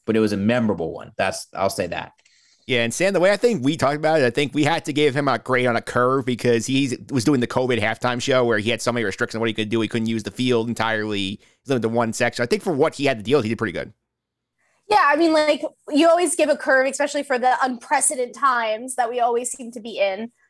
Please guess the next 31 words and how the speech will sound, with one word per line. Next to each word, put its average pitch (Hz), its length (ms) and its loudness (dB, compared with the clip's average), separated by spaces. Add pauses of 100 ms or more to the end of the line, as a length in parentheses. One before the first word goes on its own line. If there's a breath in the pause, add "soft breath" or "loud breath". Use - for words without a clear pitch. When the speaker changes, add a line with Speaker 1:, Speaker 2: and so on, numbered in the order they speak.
(140)
Speaker 3:
So, 240 600 2
you 339 120 -2
know, 202 260 -2 (180)
I 339 120 2
thought 415 360 2
it 294 80 -4
was 320 160 -4
interesting. 349 720 -2 (100)
Again, 233 380 0
I'm 233 140 -2
not 226 160 0
a 220 40 -4
huge 233 240 -8
Weeknd 233 420 -4
fan 233 380 -2
as 214 240 -6
well, 220 460 2
but 214 300 2 (120)
for 233 140 -2
what 269 140 2
it 262 80 0
was, 247 320 2 (100)
I 226 80 0
was 302 140 -4
intrigued. 294 440 -4
I 226 120 2
watched 233 320 0
the 233 80 -2
whole 226 160 0
thing, 226 280 -4
so 202 300 -4